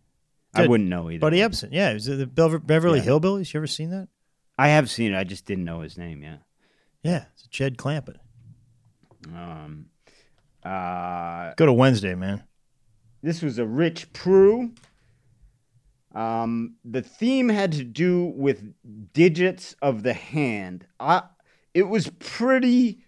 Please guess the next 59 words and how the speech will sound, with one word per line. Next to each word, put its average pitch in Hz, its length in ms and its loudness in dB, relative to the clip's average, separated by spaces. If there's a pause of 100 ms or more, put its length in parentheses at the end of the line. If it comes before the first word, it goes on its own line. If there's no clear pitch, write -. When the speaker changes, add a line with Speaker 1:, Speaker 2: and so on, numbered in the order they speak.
(160)
Speaker 1:
cool 127 640 4
once 123 360 -2
you 120 80 0
got 107 380 0
it. 85 220 -12
It 113 60 -4
was 123 40 6
Speaker 2:
Yeah, 165 400 8
Speaker 1:
pretty 175 240 6
Speaker 2:
real 185 100 6
cool. 147 180 6
Speaker 1:
darn 135 220 6
cool. 127 400 0
Speaker 2:
It - 80 -16
was 127 160 -2
not 175 240 6
easy - 200 6
Speaker 1:
Um, - 60 2
Speaker 2:
to 156 80 2
get. 156 360 4
It 139 80 -2
took 180 180 0
me 190 60 2
a 160 80 6
while 156 180 10
to 151 60 10
be 156 60 10
like, 156 80 12
Speaker 1:
no, 143 120 10
Speaker 2:
"What 143 100 8
are 240 40 6
they 247 120 4
Speaker 1:
no. 139 320 8
Speaker 2:
talking 127 160 2
about?" 95 340 -4 (460)
Speaker 1:
It 139 200 4
was 131 240 0
very 160 360 8
confusing 139 880 4
till 156 400 4
you 131 200 0
got 139 340 6
it. 110 80 -6
But 131 160 -4
then 202 220 6
once 208 260 6
you 156 100 4
got 170 300 8
it, 131 120 6
it 127 40 4
was 120 160 2
super 143 420 2
easy 139 400 4
to 101 120 -4
get, 117 200 2
like, 110 200 0
the 107 80 -6
last 107 420 -2
two. 120 300 -4